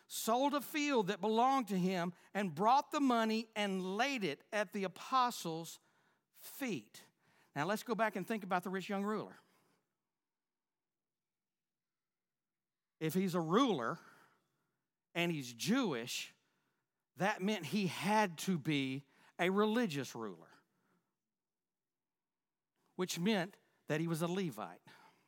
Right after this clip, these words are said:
Because the Levites are the ones that studied the law. The Levites were the one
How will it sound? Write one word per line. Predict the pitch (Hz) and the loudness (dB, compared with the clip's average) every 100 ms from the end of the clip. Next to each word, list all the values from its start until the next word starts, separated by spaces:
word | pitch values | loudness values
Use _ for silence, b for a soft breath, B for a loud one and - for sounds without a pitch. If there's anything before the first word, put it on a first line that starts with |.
| b _ _ _ _ _ _ _ _ - | b _ _ _ _ _ _ _ _ -10
Because | 143 170 139 | -2 0 0
the | 151 | 0
Levites | 147 294 202 123 117 139 - - B B B | 2 2 4 2 0 -2 -10 -14 B B B
are | 151 156 | 2 4
the | 151 | 2
ones | 143 220 175 135 - B B | 4 4 4 2 -4 B B
that | 160 147 | 0 0
studied | - - - - 202 214 240 190 | 0 -2 -4 2 6 6 4 4
the | 233 | 4
law. | 226 220 185 | 8 8 8
The | 143 | 6
Levites | 139 175 208 220 208 190 | 4 4 6 6 4 2
were | 185 | 2
the | 180 | 4
one | 190 208 | 4 4